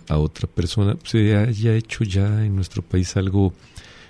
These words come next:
como cotidiano. Parece que nosotros siem-, normalmente decimos, "Pues así son las cosas, por, por algo fue, o así, así sucede". Entonces comenzamos a, a que este tipo de cosas, es decir, que una persona le quite la vida a otra,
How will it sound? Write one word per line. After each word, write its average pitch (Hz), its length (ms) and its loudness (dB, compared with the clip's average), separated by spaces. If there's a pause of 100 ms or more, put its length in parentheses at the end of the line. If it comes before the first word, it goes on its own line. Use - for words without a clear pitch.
(100)
como 87 380 4
cotidiano. 117 640 2
Parece 85 360 -2
que 80 440 -2
nosotros 92 480 -4
siem-, 87 260 2
normalmente 90 540 2
decimos, 98 300 -2
"Pues 90 220 -2
así 82 160 -4
son 85 200 4
las 73 160 2
cosas, - 400 -6
por, - 300 -4
por - 400 -4
algo 82 240 2
fue, 82 640 2
o 78 160 -8 (100)
así, 85 480 -2
así - 220 -6
sucede". 87 400 -2 (540)
Entonces 120 480 4 (100)
comenzamos 98 680 2
a, 85 300 2 (220)
a 90 140 0
que 95 160 -8
este - 160 -4
tipo 101 340 -2
de 92 320 0
cosas, - 640 -4
es - 220 -10
decir, 82 340 -2
que 78 300 0
una 78 220 2
persona 80 600 -2
le 73 140 -6
quite - 420 -6
la 73 140 -4
vida 78 340 -2
a 90 60 2
otra, 85 320 -2